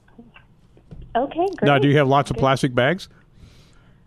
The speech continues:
Speaker 1: Um, a couple of big ones,
Speaker 2: Okay.
Speaker 1: probably big enough,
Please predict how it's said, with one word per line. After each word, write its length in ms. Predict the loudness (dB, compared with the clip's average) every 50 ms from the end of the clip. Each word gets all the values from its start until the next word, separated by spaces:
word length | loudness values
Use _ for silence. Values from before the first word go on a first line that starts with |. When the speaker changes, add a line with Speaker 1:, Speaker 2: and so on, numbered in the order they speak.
| -20 -14 -10
Speaker 1:
Um, 600 | -6 -4 -2 -2 -2 -2 -4 -6 -8 -8 -12 -18 -20 -20 _ _ _ _ _ -20 -20 -20 -20 -20 -20 -20 -20 -16 -14
a 80 | -12 -12 -12 -8 -6
couple 280 | -4 -4 -4 -4 -4 -6
of 140 | -4 -4
big 160 | -6 -8 -6 -6
ones, 300 | -4 -4 -4 -4 -4 -4
Speaker 2:
Okay. 260 | -2 -2 -2 0 -2
Speaker 1:
probably 260 | -2 -4 -6 -10 -10
big 180 | -10 -8 -8 -6
enough, 380 | -6 -6 -4 -4 -6 -6 -8